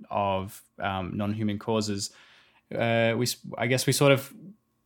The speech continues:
for whatever reason, get trapped into lumping it all together when maybe we should be breaking it, um, breaking it down more. Is that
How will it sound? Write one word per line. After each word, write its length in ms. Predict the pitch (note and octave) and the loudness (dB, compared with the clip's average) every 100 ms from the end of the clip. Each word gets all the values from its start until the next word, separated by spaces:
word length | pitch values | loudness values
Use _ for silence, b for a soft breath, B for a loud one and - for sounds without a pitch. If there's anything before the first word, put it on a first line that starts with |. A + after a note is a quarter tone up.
| _ | _
for 120 | - | 0
whatever 280 | B2+ B2 A#2 | 4 4 4
reason, 340 | A2+ A2+ A2 G#2+ | 4 4 4 4
get 140 | G#2 | 2
trapped 280 | - A2 A2+ | 4 2 4
into 220 | A2 A2 | 0 2
lumping 340 | G#2 G#2+ A2 | 2 2 2
it 80 | G#2+ | 0
all 120 | G2+ | 0
together 400 | G2+ G2+ G#2 G2+ | -2 0 2 2
when 140 | G2 G2 | 0 -2
maybe 180 | G2 G2+ | -2 -2
we 100 | G2+ | -2
should 160 | G#2+ | -4
be 80 | G2 | -4
breaking 360 | G2 F#2+ - G2+ | -2 -2 -2 -6
it, 140 | - _ - | -6 _ -6
um, 400 | G2 F#2+ F#2 F#2+ | -4 -4 -6 -2
breaking 240 | G#2+ G#2 | -2 0
it 80 | G2+ | -2
down 220 | G2 G2 | -2 -2
more. 200 | F#2+ F2+ | -2 -4
Is 80 | F#2+ | -2
that 260 | A2 G#2 | -2 -2